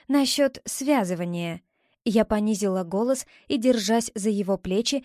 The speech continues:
поднялась на цыпочках так, чтобы можно было сказать ему следующую фразу прямо в ухо. «Смотри, не упади, Баунти!» Он сосредоточился и обхватил меня правой рукой за талию. «Так что про связывание?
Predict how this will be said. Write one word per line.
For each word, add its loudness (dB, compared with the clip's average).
поднялась 0
на -2
цыпочках -4
так, -2
чтобы 0
можно 0
было 2
сказать -2
ему 0
следующую -2
фразу -2
прямо -4
в -8
ухо. -18
«Смотри, 2
не 4
упади, 4
Баунти!» 0
Он 4
сосредоточился 0
и 0
обхватил 2
меня 0
правой 0
рукой -2
за 0
талию. -6
«Так 6
что 0
про 4
связывание? 0